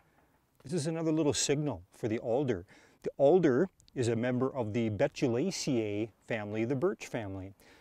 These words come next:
So this is just a symptom from the spring flower, a catkin. Right behind us here, we've got an Ohio buckeye, oftentimes referred to now as just buckeye. It's Aesculus glabra,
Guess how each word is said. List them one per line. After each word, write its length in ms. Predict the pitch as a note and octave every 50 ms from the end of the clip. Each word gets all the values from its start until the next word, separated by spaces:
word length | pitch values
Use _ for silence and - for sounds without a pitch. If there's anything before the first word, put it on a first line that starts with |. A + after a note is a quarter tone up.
| - _ _ -
So 80 | -
this 160 | A#2+ F3 E3+ G3
is 100 | F#3 E3
just 200 | F3 C#3+ - -
a 40 |
symptom 380 | C3 - E3 F3 G3 - D3 A#2+
from 160 | - - A#2
the 100 | A2 G#2+
spring 500 | - - - - D3+ D#3+ E3 E3+ D#3+ C#3+
flower, 440 | A#2+ - C3+ B2 F3 G#3+ F3 A#2 G#2+
a 40 | G#2
catkin. 680 | - - - C3+ C3 - - - - B2+ G2 F#2+ F#2 D#2 - _ _ _ - - - - _ _ _ _ _
Right 140 | - E3 E3+
behind 340 | - D#3 C3+ E3 E3+ F3 D#3+
us 140 | D#3+ D3 -
here, 320 | - F3 G3 A3+ B3 B3 - - -
we've 140 | C3+ A2+
got 160 | F#2+ - - A#2+
an 160 | A#2+ A#2+ C3 - -
Ohio 500 | D3 A#2 - - C#3+ C3+ D3 D#3 F3 F3
buckeye, 520 | C3 B2 A#2+ - - A2+ G#2 G#2+ - - - _ _ _ _ - - - - - -
oftentimes 540 | C3 D3+ - F3 C#3+ - C#3 C3+ C3 A2+
referred 380 | G#2+ A#2 G#2 - - A#2+ A#2 G#2
to 100 | B2 B2
now 200 | A2 A2+ A2+ A2
as 120 | A2 G2+
just 340 | F2 - B2 A2 - - C#3
buckeye. 500 | G#2 A#2 A#2 - - A#2+ G2+ G2 G#2 C3 - - - - _ _ _ _ -
It's 160 | A#2 - - - -
Aesculus 560 | D3 C3 - - - F3+ F3 D#3+ D#3+ C#3+ -
glabra, 600 | A#2+ - B2+ A#2+ B2+ D#3 C#3+ G#2+ G2+ G2 A2